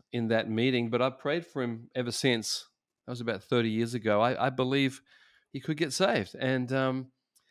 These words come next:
'cause he's my friend. We were friends, and, uh, but again, the importance of eating with people and sharing a meal, and, um, and then offering prayer. Or,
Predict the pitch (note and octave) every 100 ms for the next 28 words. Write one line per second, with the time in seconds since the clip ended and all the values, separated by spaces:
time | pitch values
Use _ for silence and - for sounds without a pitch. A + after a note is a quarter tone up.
0 | _ _ - D#3+ E3+ E3+ G3+ G#3 A2+ -
1 | - _ _ _ _ - C#3+ - F#3 D3
2 | F#2 - - _ _ _ _ _ _ _
3 | - A2+ A2+ A2 G#2 A2 A2 G#2+ G#2 G#2
4 | _ _ _ _ _ C3 C3 D3 D3 B2+
5 | C3+ B2 D#3+ F#3+ D#3 C3 D#3+ C#3+ - C#3
6 | B2 B2 A2+ A2+ A2+ - - A#2+ A#2+ -
7 | C#3 C#3 C3 A2+ A2+ A#2+ B2+ G2 G2+ G#2
8 | G2+ G#2+ G#2 G2+ G2+ _ - B2 B2+ B2
9 | _ _ - B2 - C3+ B2+ B2 - B2+
10 | C3+ A2+ G#2 G2